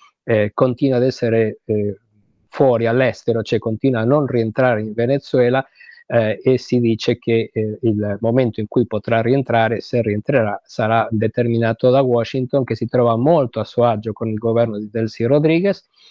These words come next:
Eh, ricordiamo che i soldi del petrolio venezuelano, eh,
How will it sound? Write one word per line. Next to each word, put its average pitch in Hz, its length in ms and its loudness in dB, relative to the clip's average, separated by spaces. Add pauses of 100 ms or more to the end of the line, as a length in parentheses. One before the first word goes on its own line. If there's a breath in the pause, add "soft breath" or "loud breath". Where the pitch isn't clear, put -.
(260 soft breath)
Eh, 120 180 0
ricordiamo 120 580 0
che - 100 -6
i 110 40 -4
soldi 123 420 0
del 107 180 -4
petrolio 113 460 -4
venezuelano, 113 840 -2
eh, 113 100 -2